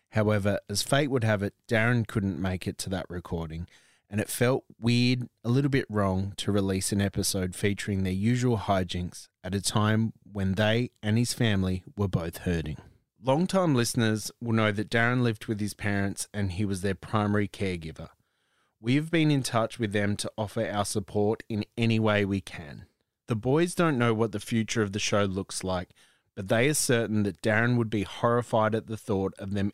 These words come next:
ending Toy Power Podcast. How they carry on without Darren while simultaneously honouring his legacy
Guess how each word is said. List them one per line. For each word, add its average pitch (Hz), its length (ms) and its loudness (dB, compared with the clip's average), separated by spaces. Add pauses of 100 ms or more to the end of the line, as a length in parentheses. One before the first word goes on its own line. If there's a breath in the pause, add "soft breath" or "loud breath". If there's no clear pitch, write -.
ending 104 380 2
Toy 95 320 -4
Power 95 260 -2
Podcast. - 680 -10 (1400)
How 127 200 2
they 185 160 2
carry 151 380 2
on 120 160 2
without 110 360 2
Darren 104 500 0
while 110 180 -4
simultaneously 117 1120 2 (100)
honouring 113 320 2
his 104 180 0
legacy 101 640 -2